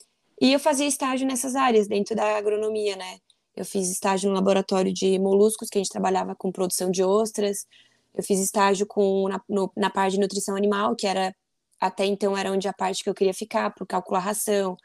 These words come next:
É, eu aprendi bast-, bastante, né, sobre carboidratos, lipídios, como calcular uma dieta. Então, eu gostava muito dessa parte de, da produção animal voltada pra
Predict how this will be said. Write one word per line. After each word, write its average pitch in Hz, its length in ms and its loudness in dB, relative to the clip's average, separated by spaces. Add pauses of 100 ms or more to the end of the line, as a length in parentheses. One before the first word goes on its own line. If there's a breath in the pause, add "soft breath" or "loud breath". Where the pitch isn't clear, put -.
(400 loud breath)
É, 196 200 0
eu 196 140 4
aprendi 202 300 4
bast-, 202 300 0
bastante, 196 500 0
né, 175 80 -4
sobre 185 360 -4
carboidratos, 220 800 0
lipídios, 214 580 0
como 196 220 -2
calcular 202 420 -2
uma 196 160 0
dieta. 196 580 2 (480 soft breath)
Então, 202 240 0
eu 214 60 4
gostava 226 320 2
muito 226 220 -2
dessa 240 200 -4
parte 240 380 -2
de, 220 240 -6
da 233 100 0
produção 233 440 -4
animal 233 500 2
voltada 240 440 -2
pra 240 520 -4